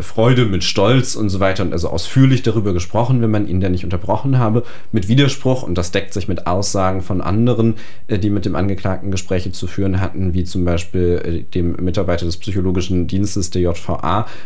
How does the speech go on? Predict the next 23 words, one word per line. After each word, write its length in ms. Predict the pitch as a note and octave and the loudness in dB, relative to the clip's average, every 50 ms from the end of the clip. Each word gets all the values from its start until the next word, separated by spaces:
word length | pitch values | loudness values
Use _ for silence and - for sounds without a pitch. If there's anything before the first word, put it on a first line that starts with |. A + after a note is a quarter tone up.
| - | -2
Mit 160 | - G#2 F2 | -2 0 0
Widerspruch 460 | F#2 A#2 B2 C3+ A#2 - - G#2+ G2 F#2+ | 2 2 2 2 2 0 0 -2 -2 0
sei 240 | - G2 F2+ G2+ | 0 0 0 0
er 100 | F#2+ F#2 | 0 0
nicht 240 | G2 G2+ G2+ G2 - | 0 0 0 -2 -2
gut 160 | - F#2+ - | -2 -2 -2
klargekommen, 580 | - - A2 A#2 C3+ D3+ C#3+ C3 - B2+ A2+ A2 | -2 0 0 2 2 2 2 0 0 0 2 0
das 140 | G2+ - - | 0 0 0
habe 180 | G2 F#2 F#2 | 0 0 0
ihn 140 | F#2+ F2+ E2+ | 0 0 0
wütend 280 | A#2 C#3+ C#3+ - C#3+ A#2 | 0 0 0 0 0 0
gemacht, 380 | A#2 A2+ A2 G#2+ A2 - - G#2 | 0 2 2 0 0 -2 -2 -2
er 100 | F#2+ F#2+ | -2 0
habe 200 | F#2+ F2+ F2+ F2 | 0 0 0 0
darauf 400 | F2 F2 E2+ E2+ F2 E2+ E2+ - - - - - - - - - - | 0 0 0 0 0 0 -2 -2 -4 -4 -4 -4 -4 -4 -4 -4 -2
zum 160 | - G#2 F2+ | -2 -2 0
Teil 340 | F#2+ G2 F#2+ F#2 F#2 F2 - | 0 0 0 0 0 0 -2
massiv 580 | E2 E2 E2 - - C3 C#3+ D3 C#3 - - - | -2 -2 -2 0 0 2 2 2 0 -2 -4 -4
und 160 | G2+ G2 F2+ | -2 -2 -2
jedenfalls 440 | G2 F#2 F2 - E2+ E2 E2 - - | 0 -2 0 0 -2 -2 -2 0 0
auffällig 560 | F2+ A2 C3 - - C3+ B2+ B2+ B2+ - - | 0 0 0 0 0 0 0 0 0 0 0
reagiert. 560 | A#2+ A#2 A#2+ A#2 G#2+ G#2+ A#2+ C3 C#3 C3+ - - - - | 0 2 2 2 2 2 2 0 0 0 -2 -4 -2 0
Und 600 | - B2+ A#2+ A#2+ A#2 A#2+ A#2+ A2+ - - - | 4 4 6 6 6 6 4 4 2 -2 -4